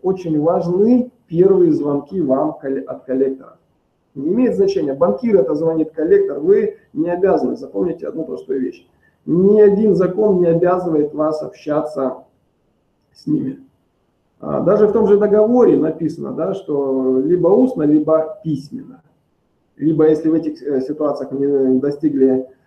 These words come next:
а, договоренности, тогда в суде. А, вот. Не хотите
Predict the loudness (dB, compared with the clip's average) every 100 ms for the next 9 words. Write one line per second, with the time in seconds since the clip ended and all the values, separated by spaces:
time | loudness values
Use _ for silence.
0 | _ -8 -4 0 2 2 2 2 0 -4
1 | -8 -6 -4 -4 -4 -8 -16 _ -8 -6
2 | -8 -14 _ _ _ _ _ _ -8 -2
3 | 2 2 0 -4 -2 0 0 0 2 0
4 | 0